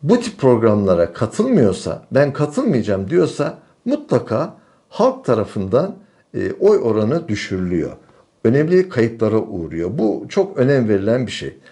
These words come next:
Tabii burada, e, halkın öncelikle demokrasi kültürünü özümsemiş olması çok önemli. Ben demokrasiyi sonradan, e, görülen bir kavram gibi görmüyorum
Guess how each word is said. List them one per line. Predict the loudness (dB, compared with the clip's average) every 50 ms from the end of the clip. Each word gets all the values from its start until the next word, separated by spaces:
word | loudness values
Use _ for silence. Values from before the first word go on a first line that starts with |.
| -20 -20 -20 _ _ _ _ _
Tabii | -2 0 0 0 0 0
burada, | 2 0 2 2 0 -2 -2 -2 -6 -10 -14 -10 -8
e, | -4 -4 -2 -2 -2 -2 -2 -2 -4 -4 -6 -10 _ _ _ _ _ _ _ _ _ _ _ _ -20 -20
halkın | -20 -12 -2 2 4 6 6 4 2 0 -2 -2 -2 -2
öncelikle | 0 0 2 2 2 2 0 0 0 -2 -2 0 2
demokrasi | 2 0 2 0 -2 -2 -4 -4 -4 -6 -8 -10
kültürünü | -6 -4 -2 -2 -2 -2 -2 -2 0 0
özümsemiş | -2 0 0 0 0 0 0 -2 -2 -2 -2 -2 -2 -2 -4 -6 -6 -2
olması | -2 0 0 0 -2 -6 -8 -6 -4 -2 -2 -2 -4 -6 -14 -20 _ _
çok | -2 2 4 4 4 2
önemli. | 0 0 0 0 0 -2 -4 -6 -10 -14 -16 -18 -20 -20 -20 -20 -20 -20 -8 0 2
Ben | 4 4 4 4
demokrasiyi | 4 2 2 2 0 0 0 -2 -2 0 0 2 4 4 2 0 -4 -14 -20 -20 -20 -20 -20 _ _ _
sonradan, | -16 -2 2 4 4 4 4 4 4 4 2 2 0
e, | -4 -2 2 4 4 4 4 4 4 4 2 2 0 0 0 0
görülen | 0 2 4 4 6 6 4 2 2 0
bir | -4 -4
kavram | 0 0 2 2 2 2 0 -2
gibi | -4 -6 -6 -6
görmüyorum | -2 2 2 4 4 2 0 -2 -6 -6 -8 -10 -12